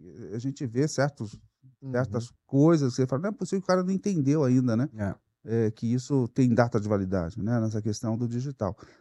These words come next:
Speaker 1: Mas, enfim, é, a gente tem essa oportunidade de ser um M and A focado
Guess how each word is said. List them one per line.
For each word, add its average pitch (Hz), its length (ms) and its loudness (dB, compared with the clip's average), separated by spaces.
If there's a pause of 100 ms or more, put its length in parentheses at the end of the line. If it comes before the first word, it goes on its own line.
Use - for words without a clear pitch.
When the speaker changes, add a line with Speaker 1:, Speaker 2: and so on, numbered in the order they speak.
(300)
Speaker 1:
Mas, 143 220 0
enfim, 151 340 0 (420)
é, 117 680 2 (320)
a 143 160 0
gente 160 640 0 (140)
tem 185 280 0
essa 135 220 2
oportunidade 113 840 -2
de 113 260 -6
ser 143 240 2
um 135 100 4
M 135 140 4
and 127 160 0
A - 20 2
focado 135 580 -2